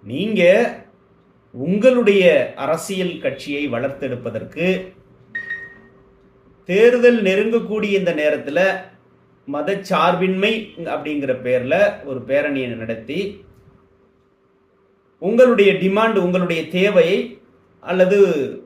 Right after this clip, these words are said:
உங்களுடைய சக்தியை நிரூபிப்பதற்காக அரசியல் கட்சிகள்கிட்ட அப்பதான் பேரம் பேசலாம், எவ்வளவு சீட்டு வாங்கலாம்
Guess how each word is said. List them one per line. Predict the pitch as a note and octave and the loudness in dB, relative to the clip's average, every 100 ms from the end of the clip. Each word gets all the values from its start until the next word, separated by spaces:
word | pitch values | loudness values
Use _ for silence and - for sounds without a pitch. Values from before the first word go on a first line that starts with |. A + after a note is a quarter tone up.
| - | -14
உங்களுடைய | E3 F3+ F3 E3 D#3 | -6 -2 -2 -2 -6
சக்தியை | - F3+ E3 - A#3+ G#3+ F3+ | -4 -4 -4 -4 -2 -2 0
நிரூபிப்பதற்காக | F3 G3+ G3 D#3+ C#3 D#3 C#3+ A#2+ C3 B2 F#3 | 0 0 0 -2 -2 -2 -2 -2 -2 0 0
அரசியல் | E3 D3 - F3+ C#3+ | 0 -2 -4 -6 -6
கட்சிகள்கிட்ட | C3+ - C3 B2 | -10 -10 -10 -6
அப்பதான் | D3+ - C3+ C#3+ | -6 -4 -4 -4
பேரம் | C3+ C3+ C3+ | -2 -2 -2
பேசலாம், | A#2+ A#2 A#2 C#3+ | -4 -8 -8 -6
எவ்வளவு | C3 B2 C#3 C3 | -6 -4 -4 -6
சீட்டு | C#3 C3 C3 | -10 -8 -6
வாங்கலாம் | A#2 A2+ B2 B2+ | -6 -6 -6 -6